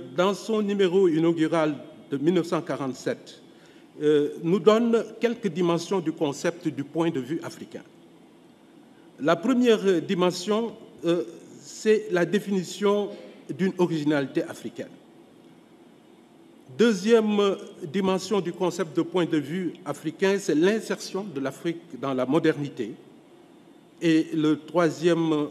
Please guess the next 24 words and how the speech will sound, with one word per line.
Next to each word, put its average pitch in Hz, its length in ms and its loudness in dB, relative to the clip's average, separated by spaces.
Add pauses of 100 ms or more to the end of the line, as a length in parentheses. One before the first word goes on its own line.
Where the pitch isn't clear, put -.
volet, 160 580 0
c'est 180 320 0
la 143 240 0 (160)
recherche 165 420 -2
d'un 139 160 -2
partenariat 131 800 -6
extérieur. 113 480 -14 (1800)
Euh, 165 280 2 (380)
un 262 120 8
demi-siècle 226 720 2 (160)
a-, 160 240 -10
après, 190 720 0
il 180 120 -4
y 185 80 2
a 220 180 0 (120)
une 170 140 -4
autre 226 220 0
revue 170 560 2
qui 170 160 -8
s'appelle 165 800 0 (280)
Sociétés 185 520 0
africaines 160 460 0
et 143 80 -2
diaspora, 120 560 -6